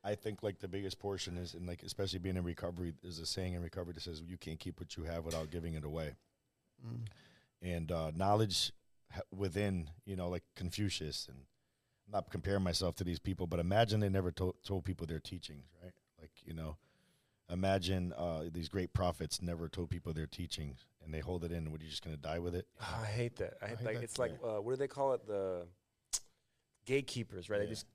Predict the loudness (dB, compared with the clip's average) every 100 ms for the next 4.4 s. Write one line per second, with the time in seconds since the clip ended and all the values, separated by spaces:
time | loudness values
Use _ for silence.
0 | _ -4 -4 -4 2 4 6 4 2 0
1 | 0 0 0 0 2 2 2 2 4 4
2 | 0 -6 -4 -2 -2 0 0 0 -2 -2
3 | -6 -8 -8 -6 -6 -10 -8 -4 -2 -2
4 | -2 -4 -6